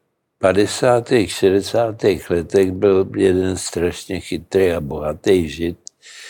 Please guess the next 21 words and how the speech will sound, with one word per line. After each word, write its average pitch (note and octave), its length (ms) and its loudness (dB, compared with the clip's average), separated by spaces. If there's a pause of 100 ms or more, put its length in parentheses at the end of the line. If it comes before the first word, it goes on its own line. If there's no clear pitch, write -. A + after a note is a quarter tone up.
(400)
jmenuje F2+ 320 0
se - 240 0
Arikiev, F#2 760 -4 (420)
a F#2+ 240 -2 (400)
ten G#2+ 420 2 (260)
<clears throat> - 280 -6 (260)
cestoval A#2 840 4
opravdu B2 760 2
svět G2 580 0
takhle F#2+ 400 -2
křížem, F#2 600 -2
krážem. F2 640 0
Já D#2 220 -4 (200)
mám F#2 280 0
na F2 100 0
mapě F#2+ 440 0
nakreslený. F#2 880 -4 (560)
Jo, A2+ 160 4
to C#3+ 120 2
je C3 80 4
počmáraná, A2+ 1160 2